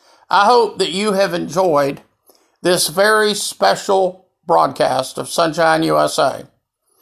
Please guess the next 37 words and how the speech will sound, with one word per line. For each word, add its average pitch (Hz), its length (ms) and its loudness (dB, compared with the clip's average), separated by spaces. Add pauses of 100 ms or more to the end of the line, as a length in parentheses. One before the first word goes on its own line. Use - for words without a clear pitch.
(640)
I 165 120 0
just 190 300 0
wanted 190 380 2
to 156 60 -6
take 185 320 -2
time 190 500 2 (760)
on 156 160 2
this 196 240 0
weekend 202 580 -4 (1300)
to 160 100 -2
share 226 360 2
with 208 240 0
you 202 540 0 (200)
the 151 120 -4
fact 190 460 2
that 170 140 0
even 208 380 -2
though 202 380 2 (380)
we're 165 160 2
having 196 480 2
to 175 100 -6
celebrate 180 640 2 (220)
Easter 185 380 0
a 165 80 4
lot 170 280 2
different 185 340 -2
this - 200 -8
year, - 280 -12 (1400)
the 170 100 2
important 214 520 2
thing 180 260 0
is 175 220 0
that 160 140 -6
the 165 60 -2
message 180 500 0
of 139 140 -4
Easter 147 480 -4